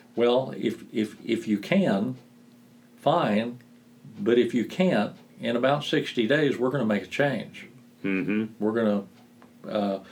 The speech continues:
Speaker 1: you're gonna lose the business, and we're going to a top-tier name brand."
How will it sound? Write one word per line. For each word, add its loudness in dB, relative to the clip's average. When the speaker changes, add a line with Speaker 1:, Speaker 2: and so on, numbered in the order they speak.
Speaker 1:
you're 4
gonna 2
lose 2
the 0
business, 0
and -2
we're 2
going 0
to 0
a -2
top-tier -2
name 0
brand." -4